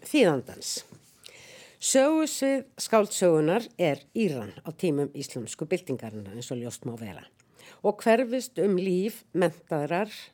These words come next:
velstæðrar og afar menningarlegrar fjölskyldu í Teheran, væntanlega sviparar fjölskyldu og höfundarins. En þessi fjölskylda í sögunni, hún hefur nú flúið undan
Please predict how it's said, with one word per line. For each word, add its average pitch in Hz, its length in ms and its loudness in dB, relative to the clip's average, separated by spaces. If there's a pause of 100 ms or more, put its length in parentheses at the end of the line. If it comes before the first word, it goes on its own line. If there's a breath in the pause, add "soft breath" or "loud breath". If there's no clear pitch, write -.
(240)
velstæðrar 151 1000 -2 (180)
og 156 240 -4
afar 151 240 0
menningarlegrar 127 800 -4
fjölskyldu 127 720 -8
í - 20 -10
Teheran, 123 460 -2 (500 loud breath)
væntanlega 131 480 -8 (160)
sviparar 139 640 -2
fjölskyldu 131 720 -6
og 156 240 -4
höfundarins. 127 720 -2 (1080 loud breath)
En 240 240 4
þessi 294 320 0
fjölskylda 254 680 2 (420)
í 196 240 2
sögunni, 175 680 4 (500 loud breath)
hún 269 240 2
hefur 214 400 0 (240)
nú 208 400 2 (320)
flúið 254 640 0
undan 214 320 0